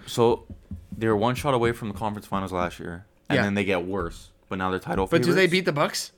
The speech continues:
Speaker 2: I don't think they would have.
Speaker 1: That's why I said, uh, one shot away from the conference finals.
Speaker 2: Exactly, yeah,
Speaker 1: And then
Speaker 2: but
Speaker 1: they got worse. So I don't know how people s-, assume they got
Speaker 2: I
Speaker 1: better.
Speaker 2: don't think they were gonna be able to keep Jimmy Butler 'cause I think he wanted out anyways. I think he wanted to go to Miami.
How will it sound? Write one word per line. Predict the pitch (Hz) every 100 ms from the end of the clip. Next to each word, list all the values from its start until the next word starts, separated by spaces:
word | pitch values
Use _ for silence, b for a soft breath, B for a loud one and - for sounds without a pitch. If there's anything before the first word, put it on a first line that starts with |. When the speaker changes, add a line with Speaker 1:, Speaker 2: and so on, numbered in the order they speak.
| -
Speaker 2:
I | 127
don't | 156 143
think | 113
they | 107
would | 107 110
have. | 135 - _ _ _
Speaker 1:
That's | 98 -
why |
I | 98
said, | - - - 95
uh, | 95
one | 101 98
shot | 104
away | 95 95
from | 98
the | 90
conference | 95 101 -
finals. | 113 101 85 - -
Speaker 2:
Exactly, | 120 123
yeah, | 123 120
Speaker 1:
And | 113
then | 110
Speaker 2:
but | 110
Speaker 1:
they |
got | 104 104
worse. | 104 107 110 - -
So | 107
I |
don't | 107
know | 107
how | 104
people | 95 107 98 90 - _
s-, | -
assume | 104 - 101
they | 98
got | 95 90
Speaker 2:
I |
Speaker 1:
better. | 170
Speaker 2:
don't | 208
think | 226 208
they | 208
were |
gonna | 196
be | 170
able | 156
to | 139
keep | 143
Jimmy | 131 120 113
Butler | 98 110
'cause | 113 127
I |
think | 127 117
he |
wanted | 101 104 101
out | 104 104 107
anyways. | 113 107 104 -
I |
think | 131
he | 117
wanted | 104
to |
go | 110
to | 110
Miami. | 110 110 113